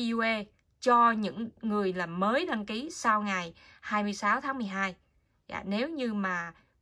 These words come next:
cái liên bang có hướng dẫn và có ký thành luật. Như vậy thì cái, còn cái phần thứ nhì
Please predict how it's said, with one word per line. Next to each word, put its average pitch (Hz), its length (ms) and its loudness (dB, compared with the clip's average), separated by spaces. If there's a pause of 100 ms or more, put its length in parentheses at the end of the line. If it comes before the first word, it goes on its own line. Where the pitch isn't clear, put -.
(120)
cái 233 380 -2
liên 214 260 0
bang 196 260 0
có 226 80 -2
hướng 262 240 -6
dẫn 233 280 -4
và 196 100 -2
có 214 160 -2
ký 247 220 -6
thành 196 180 -6
luật. 185 120 2 (720)
Như 247 140 -2
vậy 220 220 2
thì 202 180 -2
cái, 285 320 -6
còn 214 400 6 (460)
cái 302 200 -4
phần 214 280 2
thứ 226 100 -6
nhì 262 380 0